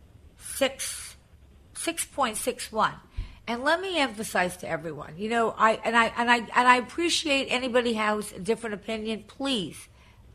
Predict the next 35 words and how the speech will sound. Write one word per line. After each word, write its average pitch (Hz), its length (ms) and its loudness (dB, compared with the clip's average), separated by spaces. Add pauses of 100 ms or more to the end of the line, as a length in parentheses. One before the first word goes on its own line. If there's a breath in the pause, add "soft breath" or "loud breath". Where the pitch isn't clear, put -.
(180)
be 208 180 -2
glad 233 400 2
to 233 80 -8
share 190 320 0
it 165 80 -2
with 180 180 -8
you 180 220 0
because 175 380 -4
these 220 280 -6
are - 140 -6
opi-, - 240 -16 (520 loud breath)
but 247 260 0
when 254 140 -2
I 302 180 8
look 311 360 4
at 240 160 2
what's 233 220 -2
happening 160 600 0
and 180 140 -12
people 254 340 -2
compare 214 580 0
it - 80 -8 (140)
to 220 180 -4
the 190 120 -4
pandemic 202 840 -2
years, 165 380 -4 (380 loud breath)
I 247 100 4
think 247 240 -2
it's 254 180 -4
an 233 80 -8
unfair 214 520 0
comparison 165 760 -2
because 196 300 -6
that 233 260 0
was 233 380 0